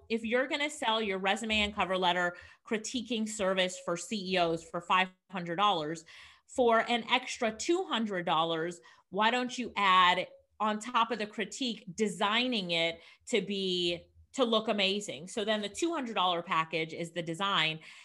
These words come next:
And then when you combine those, the five hundred and two hundred,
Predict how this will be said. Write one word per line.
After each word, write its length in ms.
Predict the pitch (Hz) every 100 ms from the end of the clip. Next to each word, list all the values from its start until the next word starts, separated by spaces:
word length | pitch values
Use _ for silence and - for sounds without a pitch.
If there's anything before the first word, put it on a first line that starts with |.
| - -
And 240 | 202 202
then 220 | 202 196
when 160 | 190 196
you 120 | 196
combine 760 | 196 220 190 202 214 226 214
those, 300 | 190 175 170
the 80 | 175
five 300 | 185 185 196
hundred 280 | 202 180 170
and 140 | 160
two 220 | - 302 302
hundred, 540 | 196 190 185 165 165